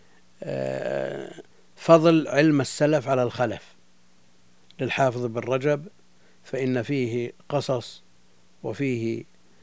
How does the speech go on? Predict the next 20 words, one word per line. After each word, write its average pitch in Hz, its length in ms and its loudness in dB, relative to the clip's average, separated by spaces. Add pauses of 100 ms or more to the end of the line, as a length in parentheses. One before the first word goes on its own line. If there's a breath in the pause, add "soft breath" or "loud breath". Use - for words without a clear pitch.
(380 soft breath)
آه، 131 720 -8
كثير 160 440 4
من 147 180 6
الأمور 156 600 2
التي 131 400 -2
ت-، - 120 -10
التي 139 680 -4 (360 soft breath)
تبين 151 760 4
للإنسان 147 920 0
حقيقته، 127 680 -6 (2250)
إضافة 180 500 6
إلى 143 300 2
ما 131 160 2
ورد 135 380 4
في 120 180 0
ذلك 135 400 0
من 120 240 -2
نصوص 127 360 -6
الكتاب 123 400 -6
والسنة. 107 520 -12